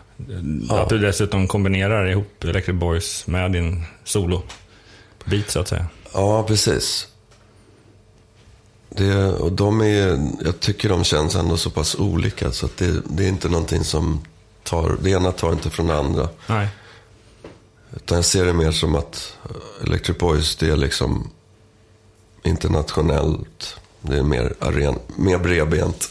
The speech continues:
Speaker 2: Mm.
Speaker 1: arenarock.
Speaker 2: Mm.
Speaker 1: Och sen det svenska, det, jag hade liksom till och med som mål när jag satte ihop den grejen, att jag ville kunna spela på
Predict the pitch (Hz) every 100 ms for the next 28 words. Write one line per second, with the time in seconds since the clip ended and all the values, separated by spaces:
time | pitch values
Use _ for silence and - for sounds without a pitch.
0 | - 85 82 82 78 78 - - - 92
1 | 95 - - - - - - 87 85 -
2 | 87 69 65 - 90 92 95 - - -
3 | - 90 92 98 87 78 80 82 80 80
4 | 78 80 78 104 87 73 69 - - 85
5 | 104 - - - 71 69 64 - 71 78
6 | 78 85 78 85 101 87 85 - 57 53
7 | - -